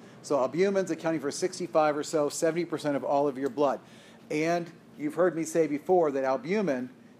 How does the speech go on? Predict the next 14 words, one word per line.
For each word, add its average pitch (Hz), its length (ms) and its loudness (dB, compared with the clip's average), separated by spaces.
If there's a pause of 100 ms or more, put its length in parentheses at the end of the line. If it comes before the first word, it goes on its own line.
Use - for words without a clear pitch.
is 135 180 -4
the 143 80 -2
major 143 720 0 (420)
water 127 500 0 (280)
controlling 113 680 -4 (380)
protein. - 420 -8
There's 175 160 0
so 220 140 4
much 175 240 0
of 92 80 -12
it. 98 100 -12 (640)
Albumins 127 460 0
are 113 40 -6
small, 127 500 0